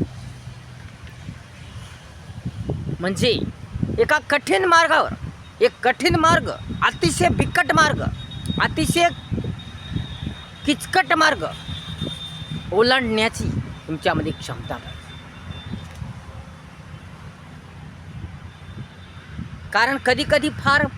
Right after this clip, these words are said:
बिकट परिस्थिती येते, फार कठीण परिस्थिती येते आणि अशा कठीण परिस्थितीतून, अशा बिकट परिस्थितीतून, अशा एकदम भयानक परिस्थितीतून मार्ग काढण्याची आणि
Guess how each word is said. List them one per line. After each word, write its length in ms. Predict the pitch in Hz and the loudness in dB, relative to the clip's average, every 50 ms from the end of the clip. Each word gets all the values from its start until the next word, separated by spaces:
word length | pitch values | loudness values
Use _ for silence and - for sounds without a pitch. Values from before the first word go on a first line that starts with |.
| - - - - - - - | -10 -14 -14 -14 -10 -6 -4
बिकट 280 | - 220 - 294 302 - | -4 0 2 2 2 4
परिस्थिती 420 | - 285 277 - 294 247 277 277 | 2 2 0 0 -2 -2 2 2
येते, 240 | 294 294 - 311 359 339 - - - - - - - - - - 214 | 2 2 2 0 -2 -4 -8 -14 -14 -14 -14 -14 -14 -14 -6 2 4
फार 160 | 240 254 240 - - | 4 4 4 4 2
कठीण 300 | 247 254 - 339 302 285 | 2 4 4 2 2 4
परिस्थिती 400 | - 294 - - 302 220 - 294 | 4 2 2 0 -2 -2 0 2
येते 240 | 294 - - 320 339 - - - - - - - - - - - - - - - - - - - - - - - - | 2 2 0 -2 -4 -6 -10 -14 -14 -14 -14 -14 -14 -14 -16 -14 -12 -8 -8 -8 -8 -8 -8 -8 -8 -8 -6 -2 0
आणि 300 | 170 196 226 240 220 160 - - - - | 2 4 4 4 2 0 -2 -4 -2 -2
अशा 220 | 175 202 - 269 240 - - | 0 0 2 0 0 2 2
कठीण 280 | 269 - - 339 359 - | 0 2 2 2 0 2
परिस्थितीतून, 500 | - 330 - - 311 - - - 226 156 - - - - - - 180 | 2 2 2 4 2 0 -2 -4 -6 -6 -8 -8 -8 -8 -4 -2 0
अशा 200 | 208 - 277 262 - - | 0 2 2 0 2 2
बिकट 300 | - - - - 349 349 - - | 2 2 4 4 2 2 4 2
परिस्थितीतून, 520 | 339 262 - 311 - - - - 247 175 131 - - - - - - - - - - - - - - - - - - - | 0 0 0 -2 -4 -4 -4 -6 -4 -4 -6 -8 -8 -8 -8 -8 -8 -8 -10 -10 -10 -8 -8 -8 -8 -8 -8 -6 -2 -2
अशा 240 | 175 - - 208 | -2 0 2 2
एकदम 340 | 185 214 220 - - 277 220 | 2 2 2 2 0 0 0
भयानक 360 | - - - - 285 320 320 - - | 0 0 0 2 4 4 2 4 2
परिस्थितीतून 480 | 320 240 269 285 - - - 277 226 143 - - - - - - - - | 2 2 2 0 -2 -2 -2 -2 -2 -4 -6 -8 -10 -10 -10 -10 -6 -2
मार्ग 300 | 185 214 233 277 294 311 302 - | 2 4 4 6 6 4 4 4
काढण्याची 440 | 220 214 214 226 254 269 262 - 175 - - - - 208 - - | 4 2 4 4 4 2 2 0 -4 -6 -4 0 2 2 4 4
आणि 160 | 220 240 | 4 4